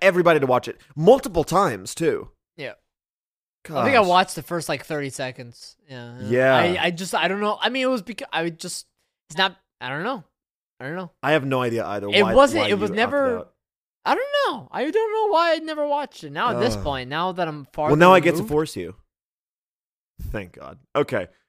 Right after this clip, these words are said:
Speaker 1: You're gonna watch it soon. Don't worry.
Speaker 2: I'm happy that my, like, e-, expressing that vulnerability per se, uh, explo-, I was able to exploit some
Speaker 1: Yeah, oh,
Speaker 2: content.
Speaker 1: yeah. Oh, yeah. Oh, yeah. No, no, you
Speaker 2: Score for me,
Speaker 1: Yeah, you,
Speaker 2: honestly.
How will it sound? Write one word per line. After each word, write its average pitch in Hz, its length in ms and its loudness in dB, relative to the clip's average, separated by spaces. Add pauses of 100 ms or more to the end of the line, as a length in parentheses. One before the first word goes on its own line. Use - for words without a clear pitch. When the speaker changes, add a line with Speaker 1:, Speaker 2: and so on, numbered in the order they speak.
(300)
Speaker 1:
You're 143 140 2
gonna 156 100 2
watch 139 200 2
it 98 60 -14
soon. 90 220 -14
Don't 104 160 -8
worry. 80 140 -6
Speaker 2:
I'm 165 140 -4
happy 196 300 -4
that 180 260 -2
my, 143 340 -2
like, 131 300 -6
e-, 147 240 -16
expressing 160 460 -6
that 156 200 -4
vulnerability 147 800 -8
per 160 240 -10
se, 156 520 -6
uh, 123 340 -6 (440)
explo-, 160 400 -8
I 156 140 2
was 170 180 -2
able 180 200 -2
to - 120 -6
exploit 156 340 -6
some 139 120 -12
Speaker 1:
Yeah, 123 160 -4
oh, 156 140 2
Speaker 2:
content. 120 120 0
Speaker 1:
yeah. 78 180 -12
Oh, 117 120 -2
yeah. 107 100 -4
Oh, 110 120 -4
yeah. 87 200 -8 (100)
No, 135 380 2
no, 131 140 -4
you 127 160 -2
Speaker 2:
Score 139 280 -6
for 139 160 -14
me, 127 220 -10
Speaker 1:
Yeah, 123 260 -2
you, 117 200 -2
Speaker 2:
honestly. 135 200 -10